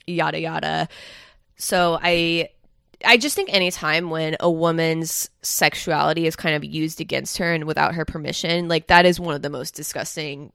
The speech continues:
things you can do to someone. Oh, and speaking of that show, so that stars Sebastian Stan and Lily James,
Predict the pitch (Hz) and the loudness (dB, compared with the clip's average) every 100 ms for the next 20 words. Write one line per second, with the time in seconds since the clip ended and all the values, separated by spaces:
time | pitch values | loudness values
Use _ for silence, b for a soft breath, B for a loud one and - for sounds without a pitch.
0 | _ 143 143 143 139 131 127 151 180 180 | _ -6 -6 -8 -10 -10 -10 -8 -6 -2
1 | 185 196 208 B - _ _ _ - 277 | 0 0 -4 B -20 _ _ _ -2 2
2 | 208 147 - 214 208 - _ _ - - | 2 2 0 0 -2 -8 _ _ -14 -10
3 | 294 311 277 214 196 208 _ _ 190 185 | -8 -6 -2 0 -2 -6 _ _ 0 0
4 | - - 175 165 - 175 185 190 - - | 0 -4 -4 -4 -4 0 2 0 -2 -4
5 | 196 180 - 180 170 180 - 170 - 170 | -2 -2 -4 -4 -2 -2 -6 -10 -8 -6
6 | 160 165 165 170 B B B 185 180 156 | -6 -6 -8 -12 B B B -6 -4 -4
7 | 151 156 277 311 233 208 202 | -6 -6 -2 0 0 -2 -6